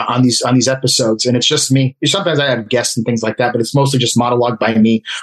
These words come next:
where I get really fired up about stuff, but it, it comes from a good place. So just be, mo-, you know,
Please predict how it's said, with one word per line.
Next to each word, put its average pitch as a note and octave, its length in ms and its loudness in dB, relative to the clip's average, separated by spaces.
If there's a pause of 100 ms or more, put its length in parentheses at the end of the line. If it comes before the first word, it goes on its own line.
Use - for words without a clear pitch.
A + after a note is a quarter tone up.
where G#2+ 120 0
I A2 40 2
get A2 140 0
really A2+ 260 2
fired A2 300 2
up G#2+ 140 -4
about G#2+ 200 0
stuff, - 400 -2
but A2 120 0
it, B2 120 0
it C3 120 0
comes C3+ 240 2
from C3 120 2
a A#2 60 0
good B2+ 160 -2
place. - 480 -2 (260)
So B2+ 160 0
just C3 280 0
be, E3 100 4
mo-, D#3+ 180 2
you C3+ 120 4
know, A#2+ 80 0